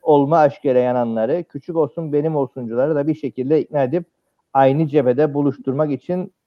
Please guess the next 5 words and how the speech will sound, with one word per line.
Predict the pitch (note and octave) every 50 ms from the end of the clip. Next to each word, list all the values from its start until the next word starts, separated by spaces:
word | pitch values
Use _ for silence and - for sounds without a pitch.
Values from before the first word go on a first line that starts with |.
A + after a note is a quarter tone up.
| _ -
ne | C#3+ D#3
yapılmalıdır | D#3 C#3 - - B2+ A2+ A#2 A2 G#2+ G#2 G2 G#2+ A2 G2+ F#2+
diye | A2 A2+ C3 E3 F#3+ G3+ - _ _ _ _ _ _ _ _
sorusunu | _ - - C3 A#2+ A2+ - - B2 B2+ D3+ E3+ D#3
tekrarladı. | D#3+ E3 D3+ - - C3 B2 A#2 A2 G#2+ G#2 B2 F3 G3 F#3+ -